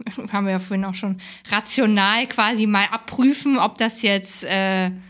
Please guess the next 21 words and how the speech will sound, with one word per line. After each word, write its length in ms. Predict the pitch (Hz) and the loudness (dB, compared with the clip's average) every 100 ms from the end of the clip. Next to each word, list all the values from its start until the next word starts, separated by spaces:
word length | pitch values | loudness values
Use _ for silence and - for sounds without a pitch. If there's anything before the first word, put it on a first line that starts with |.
| - - - - _ - | -20 -20 -20 -20 _ -2
alles 360 | 208 220 - - | 0 2 0 0
so 100 | 196 | -2
stimmt, 640 | - 269 349 403 381 - | 0 2 2 0 -4 -4
ne? 260 | 254 285 202 | 0 2 2
Also 200 | 208 196 | 0 -2
das 140 | 208 | -4
ist 100 | 233 | -2
ja 120 | 202 | -2
auch 80 | 220 | 0
immer 160 | 220 202 | 0 0
ganz 240 | 190 - | -2 -2
gut, 160 | 262 226 | -4 0
wenn 120 | 208 | 0
man 180 | 196 202 | 0 0
so 120 | 196 | -2
denkt, 340 | 190 190 - | -2 -2 -2
alles 240 | 202 208 214 | -2 -2 -2
ist 120 | 190 | -2
scheiße 800 | - 202 214 220 196 196 196 185 | -2 -2 -4 -4 -4 -2 -2 -2
und, 140 | 185 | -2
hm, 460 | 190 233 220 214 | 0 0 2 0